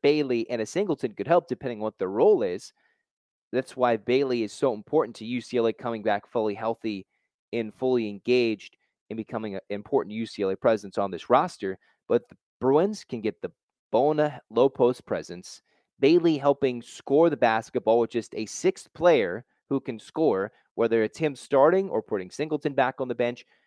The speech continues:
whatever it is, that will help the bench scoring. 'Cause then Andrews maybe wouldn't have to feel like he has to score so many points,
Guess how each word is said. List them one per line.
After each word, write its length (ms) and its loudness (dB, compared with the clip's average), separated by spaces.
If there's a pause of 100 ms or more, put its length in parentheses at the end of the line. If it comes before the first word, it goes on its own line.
(480)
whatever 340 6
it 60 4
is, 400 0
that 180 2
will 100 2
help 260 -2
the 80 -12
bench 220 -4
scoring. 400 -10
'Cause 160 -8
then 180 2
Andrews 440 0
maybe 200 -4
wouldn't 180 -4
have 120 -6
to 80 -4
feel 200 -4
like 140 -10
he 60 -6
has 120 -6
to 100 -10
score 320 -2
so 140 -6
many 160 -8
points, 440 -8